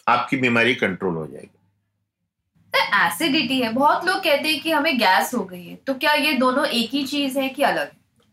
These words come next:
Speaker 1: ये एक बड़ा लंबा चक्कर है। जो मैंने कहा ना, चालीस फुट की एक नली है हमारे शरीर में, जहां पे हमारा भोजन पचता है। अब हम सब ने ना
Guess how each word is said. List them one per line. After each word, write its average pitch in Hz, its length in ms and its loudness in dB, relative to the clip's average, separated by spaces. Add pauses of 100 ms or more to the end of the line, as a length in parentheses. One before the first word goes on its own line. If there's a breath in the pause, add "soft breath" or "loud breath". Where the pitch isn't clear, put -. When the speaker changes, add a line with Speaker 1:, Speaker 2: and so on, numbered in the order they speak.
(300)
Speaker 1:
ये 220 180 4
एक 180 180 -2
बड़ा 202 540 4 (440)
लंबा 160 300 4
चक्कर 165 400 2
है। 131 260 0 (1200)
जो 160 120 2
मैंने 208 240 4
कहा 220 280 4
ना, 262 140 4
चालीस 160 540 4
फुट 190 200 4
की 185 380 2
एक 185 180 0
नली 139 320 6
है 147 220 4
हमारे 113 480 4
शरीर 101 360 2
में, 85 180 -4 (840)
जहां 139 380 4
पे 190 80 4
हमारा 143 520 4
भोजन 127 520 2
पचता 110 440 0
है। 87 220 -4 (580)
अब 185 140 4
हम 175 200 4
सब 202 260 2
ने 220 180 2
ना 156 240 0